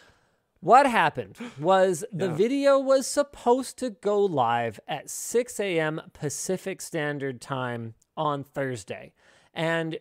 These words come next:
Speaker 2: typically what we do is we upload our video and we set it to unlisted,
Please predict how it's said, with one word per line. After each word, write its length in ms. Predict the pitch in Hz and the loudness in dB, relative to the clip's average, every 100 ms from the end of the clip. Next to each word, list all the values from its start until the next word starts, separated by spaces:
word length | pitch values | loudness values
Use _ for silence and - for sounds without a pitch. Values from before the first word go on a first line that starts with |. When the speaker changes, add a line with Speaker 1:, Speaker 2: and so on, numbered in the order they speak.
| - | -12
Speaker 2:
typically 800 | - 302 359 302 - 131 104 - | -8 -6 -2 -4 -4 -8 -8 -12
what 220 | 160 156 | -6 -4
we 100 | 175 196 | -2 -4
do 320 | 143 127 131 | -4 -4 -6
is 240 | 143 143 117 | -4 -6 -6
we 180 | 135 143 - | -8 -6 0
upload 400 | 220 - 196 160 | 0 0 -4 -2
our 100 | 151 | -2
video 540 | 135 135 135 131 127 | -2 -2 -2 0 -2
and 260 | - 156 139 | -4 -8 -6
we 80 | 139 | -8
set 260 | - 180 170 | -6 -4 -4
it 120 | - | -6
to 240 | - 165 - - | -8 -8 -6 -4
unlisted, 880 | 180 180 156 151 147 - 107 139 | -2 -2 -2 -2 -2 -6 -8 -8